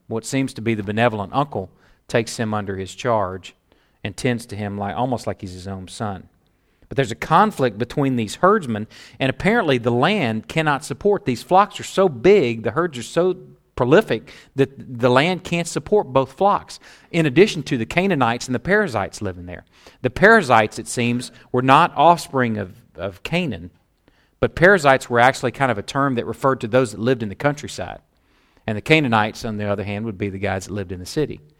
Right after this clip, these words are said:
So between the people that lived in the city, people lived in the country, and then all of these flocks trying to feast off the same hillsides,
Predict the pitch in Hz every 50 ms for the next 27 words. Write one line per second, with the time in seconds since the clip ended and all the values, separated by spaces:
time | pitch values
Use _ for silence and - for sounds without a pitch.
0 | - - _ _ - 131 120 123 - 165 175 143 160 165 160 143 120 135 131 117
1 | 110 98 - - - 190 233 262 262 - - _ _ _ _ _ _ _ 131 113
2 | 107 104 107 104 98 101 92 90 87 - 147 170 196 - - 240 240 226 - -
3 | _ _ _ _ _ _ _ _ _ _ _ _ _ _ _ _ 131 127 120 123
4 | 120 117 113 127 131 151 165 160 147 123 127 135 127 120 113 - - - - -
5 | _ _ _ _ _ - - 165 196 214 190 143 147 - - - - 143 139 139
6 | 127 113 104 92 - _ _ _ _ _ _ _ _ _ - - 208 208 175 -
7 | - 180 156 - - 123 - - - 190 185 156 135 147 202 233 226 226 - 123
8 | 101 95 95 98 101 - -